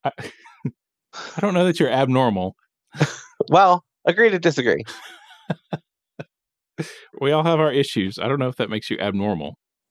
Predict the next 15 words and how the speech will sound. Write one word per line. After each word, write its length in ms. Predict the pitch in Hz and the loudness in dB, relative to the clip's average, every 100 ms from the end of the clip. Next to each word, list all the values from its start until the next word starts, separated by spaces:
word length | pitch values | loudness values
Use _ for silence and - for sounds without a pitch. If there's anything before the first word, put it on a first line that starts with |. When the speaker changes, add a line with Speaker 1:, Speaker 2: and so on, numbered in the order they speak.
| - | -10
Speaker 2:
Y-, 100 | - - | -10 2
well, 400 | 143 127 113 - | 4 6 4 -2
what 240 | - 185 254 | 0 2 2
even 180 | 214 | 2
is 160 | 165 143 | 2 2
normal, 420 | 123 110 92 - - | 2 2 -2 -4 -2
I 80 | |
think 160 | 127 123 | -2 0
is 160 | 120 120 | -2 0
what 140 | 117 | 0
you're 100 | 90 | 2
trying 160 | 120 101 | 0 0
to 80 | |
say. 140 | 131 175 | 0 2
Speaker 1:
Yeah, 160 | 202 | 2